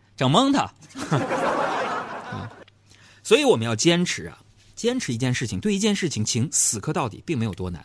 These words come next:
难的是什么？选择呀。我们选择了，激发自己的天分，才能让我们成就未来的自己。那么大家在选择的时候也要注意说，要有清晰的、迫切的目标，一定是我很想做的事情。比如说，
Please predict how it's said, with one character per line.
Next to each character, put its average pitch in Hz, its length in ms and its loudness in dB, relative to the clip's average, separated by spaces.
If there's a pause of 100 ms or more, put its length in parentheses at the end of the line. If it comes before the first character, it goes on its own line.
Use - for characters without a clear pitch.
难 127 280 2
的 190 80 0
是 156 100 -4
什 - 140 -6
么？ 92 120 -14
选 - 340 -6
择 - 260 -14
呀。 92 120 -12 (520)
我 143 80 4
们 254 100 6
选 110 240 2
择 90 180 -4
了， 160 160 -2 (160)
激 160 140 0
发 160 160 -2
自 156 100 -6
己 107 80 -8
的 85 100 -12
天 143 280 -4
分， 139 160 -2
才 - 140 -8
能 117 120 0
让 135 160 -2
我 - 60 -12
们 92 100 -10
成 107 200 -4
就 143 100 -2
未 156 140 -2
来 90 100 -8
的 101 100 -6
自 101 140 -8
己。 - 140 -12 (580)
那 247 80 -2
么 269 80 4
大 269 100 6
家 269 120 2
在 269 100 6
选 110 220 2
择 104 60 -2
的 180 100 0
时 147 100 -2
候 151 80 2
也 101 80 0
要 90 100 -2
注 151 140 0
意 117 80 0
说， 139 140 -2
要 170 80 0
有 104 80 -2
清 156 240 -2
晰 165 160 -2
的、 123 100 -2
迫 - 240 0
切 123 160 -2
的 101 100 -4
目 131 160 -2
标， 156 300 -4 (280)
一 160 180 2
定 254 180 4
是 - 160 0
我 104 180 0
很 135 480 2
想 - 380 2
做 107 140 -4
的 87 60 -4
事 - 120 -6
情。 90 140 -12
比 110 80 -2
如 127 100 4
说， 208 180 6